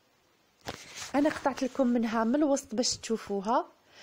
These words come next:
وهنا شوفوا قربت لكم الكريمه كيفاش تجي، تجي تلمع وتجي بزاف بنينه وخفيفه. هاي ليك هنا كي نحيتها، شوفوا الله يبارك كيفاش تجي الطبقات هذوك باينين،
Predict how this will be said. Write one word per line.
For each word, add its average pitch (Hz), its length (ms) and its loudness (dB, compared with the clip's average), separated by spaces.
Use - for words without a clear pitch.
وهنا 240 120 2
شوفوا 240 240 0
قربت 240 340 -2
لكم 226 200 0
الكريمه 240 460 0
كيفاش - 340 -2
تجي، 202 420 -2
تجي 220 240 -2
تلمع 226 720 2
وتجي 208 260 -4
بزاف 202 500 -2
بنينه 208 500 0
وخفيفه. 214 680 -2
هاي 262 260 0
ليك 240 280 0
هنا 254 180 4
كي 254 180 -2
نحيتها، 220 600 -2
شوفوا 285 260 0
الله 247 100 4
يبارك 214 260 2
كيفاش - 280 -2
تجي 220 240 -2
الطبقات 233 580 0
هذوك 226 260 -2
باينين، 233 600 2